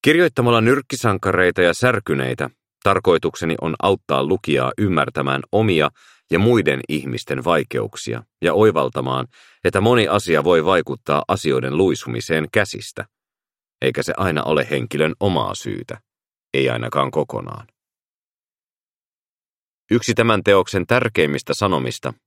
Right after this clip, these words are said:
on sama kuin Särkyneiden ensimmäisessä osassa. Se, että häpeällisistä asioista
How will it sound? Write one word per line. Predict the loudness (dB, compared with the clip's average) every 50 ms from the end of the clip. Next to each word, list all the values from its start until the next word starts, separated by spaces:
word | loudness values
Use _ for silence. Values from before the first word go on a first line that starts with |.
| _ _ _ _ -8
on | -6 -6 -6 -6
sama | -6 -4 -2 -2 0 -2 -4 -4
kuin | -2 -2 -2 -2 0
Särkyneiden | 0 2 2 2 2 0 0 0 2 2 2 2 2 0
ensimmäisessä | 0 0 0 -2 -4 -6 -4 -4 -6 -6 -8 -10 -8 -6 -6 -4
osassa. | -2 -2 -4 -4 -6 -8 -10 -12 -14 -16 -20 _ _ _ _ _ _ _ _ _ _ _ _ _ _ _ _ _ _ _ _ _ _ _ _ _ _
Se, | -14 -2 2 4 4 4 2 -4 _ _ _ _ _ _ _ _ 0
että | 2 2 2 2 0
häpeällisistä | 0 0 0 2 4 4 4 4 4 0 -2 -4 -4 -2 -2 0
asioista | 0 0 0 0 0 0 0 0 -2 -6 -6